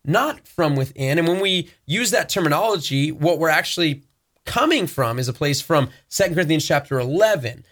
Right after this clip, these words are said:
specifically as well, from what Paul had talked about, all the dangers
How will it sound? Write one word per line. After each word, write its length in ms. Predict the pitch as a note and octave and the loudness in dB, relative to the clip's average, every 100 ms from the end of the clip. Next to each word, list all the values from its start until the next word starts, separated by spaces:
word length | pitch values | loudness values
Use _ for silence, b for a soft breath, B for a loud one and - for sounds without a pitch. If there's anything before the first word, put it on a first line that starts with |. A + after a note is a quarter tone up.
| _ | _
specifically 600 | - C#3+ F3+ E3 D3+ C#3+ | -4 0 0 0 0 0
as 160 | B2+ C#3 | 0 0
well, 320 | F#3 F#3 C#3 | 2 4 2
from 400 | - F#3 F#3+ E3+ | -2 0 2 2
what 220 | D#3 - | -2 -2
Paul 320 | - E3+ G3+ | -2 0 2
had 120 | F3+ C3 | 2 0
talked 240 | D3 C3+ | -2 -2
about, 180 | C3+ C3 | -2 0
all 160 | D#3 G3 | 0 0
the 100 | D#3+ | -2
dangers 680 | C#3 D#3 G#3 D3+ A#2 - | -2 -2 -4 -6 -6 -10